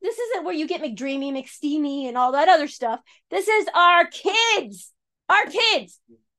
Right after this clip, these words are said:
Be quiet. And everywhere, he's making fun of my,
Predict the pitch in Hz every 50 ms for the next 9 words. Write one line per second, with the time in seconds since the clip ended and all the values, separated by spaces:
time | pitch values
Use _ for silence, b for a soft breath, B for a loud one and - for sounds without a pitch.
0 | _ _ _ _ _ _ _ _ _ _ _ _ _ _ _ _ - 294 214 247
1 | 294 240 - - - _ _ _ _ - 302 370 - - 415 427 554 480 587 571
2 | 466 440 392 370 - 320 - 277 330 330 285 269 302 381 - 262 254 - 220 196
3 | 190 190 - 196 196 151 190 208